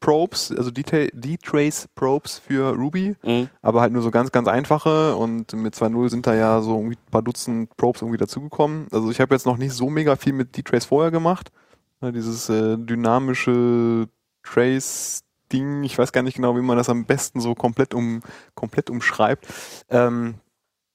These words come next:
Speaker 1: auf jeden Fall, äh, kann man damit ganz nett, ähm, ja, Ruby bei der Arbeit, bei der Arbeit zu gucken. Also so, so diese, diese beliebten, einfachen Beispiele, irgendwie zähle mir irgendwie, wie oft, äh, bestimmte Objekte gebaut werden oder,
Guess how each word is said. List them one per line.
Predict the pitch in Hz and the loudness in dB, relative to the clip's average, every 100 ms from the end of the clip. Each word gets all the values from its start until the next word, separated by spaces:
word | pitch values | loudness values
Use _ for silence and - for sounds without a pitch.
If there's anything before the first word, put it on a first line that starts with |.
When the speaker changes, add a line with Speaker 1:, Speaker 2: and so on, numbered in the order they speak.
| _ _ - - | _ _ -8 -2
Speaker 1:
auf | 117 | 0
jeden | 135 139 | 0 2
Fall, | 135 131 127 123 110 110 113 120 | 4 6 4 2 2 2 2 0
äh, | |
kann | 131 135 | 0 0
man | 131 | 2
damit | 127 123 | 0 0
ganz | 123 120 - | 0 0 -2
nett, | 123 123 - - | -2 -2 -6 -2
ähm, | 120 113 113 113 113 113 117 | -2 0 -2 -4 -6 -8 0
ja, | 110 113 | 2 2
Ruby | 90 123 131 | 0 -2 0
bei | 113 | 2
der | 107 | 2
Arbeit, | 113 117 110 113 | 2 2 0 -2
bei | 110 | 0
der | 90 | 2
Arbeit | 101 104 | 2 0
zu | - | -2
gucken. | - 107 104 | -6 -4 -2
Also | 107 | 0
so, | 110 110 | 0 0
so | 110 | -2
diese, | 110 107 107 | 0 0 -2
diese | 107 107 | -4 -6
beliebten, | 107 113 - 113 107 | -4 -4 -4 -4 -2
einfachen | 90 - 110 110 110 | -2 0 0 0 -2
Beispiele, | 104 104 - 117 110 | 2 2 2 2 2
irgendwie | 92 107 113 113 107 107 101 | 2 0 -2 -2 -2 -2 -2
zähle | - 107 107 | 0 0 0
mir | 110 107 92 | 0 0 0
irgendwie, | 95 110 - 107 107 | -2 -6 -6 -4 -2
wie | 107 101 | -2 0
oft, | 101 - - | 0 -2 -8
äh, | - - 85 | -4 -2 -2
bestimmte | 101 - 113 98 | -6 -8 -4 -2
Objekte | - 117 113 | 0 -2 -2
gebaut | 110 110 110 110 | 0 2 2 2
werden | 107 107 107 107 104 | 2 4 2 -4 -4
oder, | 101 101 101 | 0 0 0